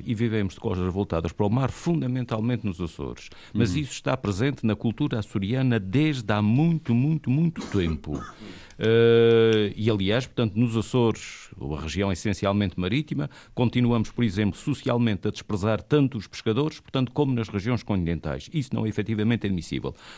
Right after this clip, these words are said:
Speaker 1: Contar apenas um caso particular, portanto, mas que atesta isso. Eu <coughs> sou açoriano, sou terceirense, nasci nas lajes, nasci no campo, ah, mas sobre esta questão do mar é muito curioso.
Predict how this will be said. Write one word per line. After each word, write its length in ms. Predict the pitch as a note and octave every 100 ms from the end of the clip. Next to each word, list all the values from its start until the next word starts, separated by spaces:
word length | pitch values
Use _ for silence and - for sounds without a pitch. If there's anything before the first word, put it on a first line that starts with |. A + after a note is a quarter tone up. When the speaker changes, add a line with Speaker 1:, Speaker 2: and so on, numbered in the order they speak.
| -
Speaker 1:
Contar 340 | A#2+ A2 C3+
apenas 360 | A#2+ C#3+ C#3 A#2+
um 80 | A#2+
caso 260 | - -
particular, 600 | - - A2+ - C3+ D3+ -
portanto, 400 | - C3 B2+ A#2+
mas 200 | B2 -
que 240 | C3 C3+ B2
atesta 380 | - C#3 -
isso. 480 | G2+ F2+ D#2+ - C#2 - - - - -
Eu 320 | C3+ D#3+ E3+ - - G3 -
<coughs> 340 | - D#3+ B2
sou 280 | - B2+ G#2+
açoriano, 800 | G2 F#2+ F2 F#2+ C3+ D3 D3 C3
sou 260 | - C#3
terceirense, 840 | B2+ - - F#2 A#2+ C3+ C3+ - C3+ C3
nasci 400 | A#2+ F#2+ - A#2+
nas 160 | F2 D2+
lajes, 440 | G2 C3 B2+ A2+
nasci 340 | F#2+ - -
no 140 | B2+ F#2
campo, 680 | - A#2+ D3 C#3+ C#3+ C#3+ C#3+ - - - - -
ah, 680 | A#2+ C3 B2+ B2+ B2+ B2+ B2
mas 180 | A#2+
sobre 220 | - B2+ A2+
esta 200 | - G#2+
questão 280 | - G2+
do 120 | F#2+ F#2+
mar 300 | A2 B2+ B2
é 100 | A2+
muito 180 | A2 A#2+
curioso. 640 | - G#2+ G2+ E2 D2 D#2